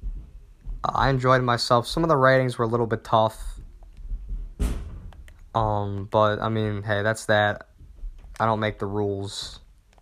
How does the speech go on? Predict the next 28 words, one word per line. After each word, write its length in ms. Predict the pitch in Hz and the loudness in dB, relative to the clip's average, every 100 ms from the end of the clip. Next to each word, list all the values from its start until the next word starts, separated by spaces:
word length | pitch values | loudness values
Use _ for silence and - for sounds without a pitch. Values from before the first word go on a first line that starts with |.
| _ _ _ _ | _ _ _ _
You 160 | 117 120 | 2 6
obviously 340 | 110 107 - | 6 4 -2
know 100 | 104 | 0
what 80 | 101 | 0
you're 120 | 101 | 0
doing. 260 | 101 98 95 | -2 -2 -2
Like, 220 | 92 95 - - | -4 -6 -12 -10
you 260 | 110 107 104 _ - | -4 -4 -6 _ -16
clearly 340 | - 117 110 | 0 2 2
have. 420 | 107 101 98 - _ _ - - - - - - - - | 0 0 -2 -6 _ _ -16 -12 -12 -14 -16 -14 -14 0
We're 160 | 117 120 | 2 6
such 300 | 139 127 117 | 6 6 4
a 40 | |
low-budget 640 | 107 113 101 107 107 101 | 6 6 6 4 4 -2
podcast 600 | - 107 107 - 107 101 | 4 6 6 6 4 4
that 140 | 104 - | 0 2
that 120 | 95 | 4
last 300 | 101 101 - | 6 4 4
part 180 | 101 95 | 4 4
cut 160 | 101 | 4
off, 320 | 101 95 90 - | 6 4 2 4
but, 320 | 98 92 113 - - - - - - - - - - - | 4 4 -2 -16 -18 -14 -6 -6 -6 -10 -12 -16 -16 0
um, 400 | 104 95 - - | 2 2 -2 -2
I 80 | - | 2
really 260 | 123 143 131 | 6 6 4
appreciated 520 | - 127 - 120 110 | 2 0 4 2 2
this 160 | 110 - | -2 0
class. 720 | - 110 104 101 - - | 6 8 6 4 -4 -14